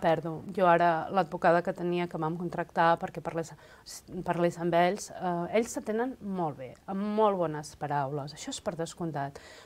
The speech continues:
Però a l'hora dels fets, no hi ha fets. O sigui, les paraules, «Molt bé, no pateixi», tal, tal. Aquesta advocada va intentar, tampoc. L'única opció que m'han dit és que me'n vagi a Itàlia, a la seu de Cosa Concòrdia,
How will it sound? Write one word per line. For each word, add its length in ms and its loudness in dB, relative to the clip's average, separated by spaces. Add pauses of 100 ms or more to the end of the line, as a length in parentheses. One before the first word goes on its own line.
(120)
Però 160 8
a 80 12
l'hora 160 12
dels 260 6
fets, 500 0
no 200 4
hi 80 6
ha 80 2
fets. 560 -12 (100)
O 60 -12
sigui, 280 -6
les 180 -8
paraules, 420 4
«Molt 200 -2
bé, 60 -2
no 140 -2
pateixi», 520 0
tal, 280 4
tal. 240 6 (500)
Aquesta 300 0
advocada 360 6
va 100 2
intentar, 360 -2
tampoc. 460 4 (300)
L'única 340 0
opció 260 -4
que 60 -4
m'han 180 0
dit 160 0
és 140 -4
que 100 -4
me'n 240 0
vagi 280 4
a 40 0
Itàlia, 540 8 (320)
a 100 -4
la 120 2
seu 180 0
de 80 2
Cosa 240 -4
Concòrdia, 420 0